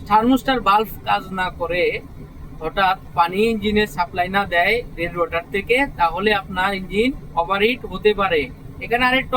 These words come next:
অপশন রয়েছে, আপনার ওয়াটার পাম্প। পানির ওয়াটার পাম্প যদি খারাপ হয়ে যায়, তাহলে আপনার দেখবেন ইঞ্জিনে হিট মিটারে হিট লালে উঠে গেছে। তখন আপনার উচিত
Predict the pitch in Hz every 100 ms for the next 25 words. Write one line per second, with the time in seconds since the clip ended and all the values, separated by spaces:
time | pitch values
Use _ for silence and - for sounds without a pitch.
0 | 233 - 226 220 208 160 185 247 165 160
1 | 190 196 - 190 208 262 - - - -
2 | - - - - - - 170 214 262 202
3 | 190 220 233 240 233 220 226 202 202 180
4 | 190 196 175 170 170 170 180 175 180 165
5 | 175 - 185 202 180 180 196 160 175 -
6 | - 202 - 208 208 202 175 180 196 -
7 | 180 208 214 202 175 156 147 135 - -
8 | - - 196 233 247 240 240 226 226 208